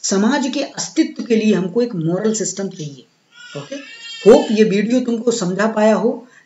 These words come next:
कि आखिर हमको moral system क्यों चाहिए,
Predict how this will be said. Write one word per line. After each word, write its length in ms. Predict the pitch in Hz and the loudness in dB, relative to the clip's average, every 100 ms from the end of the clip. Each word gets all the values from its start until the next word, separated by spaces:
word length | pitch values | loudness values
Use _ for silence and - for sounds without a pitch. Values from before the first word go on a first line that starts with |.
| - | -8
कि 100 | 233 | -8
आखिर 720 | - 185 - 269 202 233 - _ - | -6 -8 -2 4 4 2 -8 _ -4
हमको 280 | 185 220 294 | -2 0 2
moral 320 | 226 220 226 | 2 2 2
system 400 | - - 208 214 | 0 -4 -2 -4
क्यों 240 | - 196 | -4 -6
चाहिए, 360 | 175 156 139 | -6 -8 -10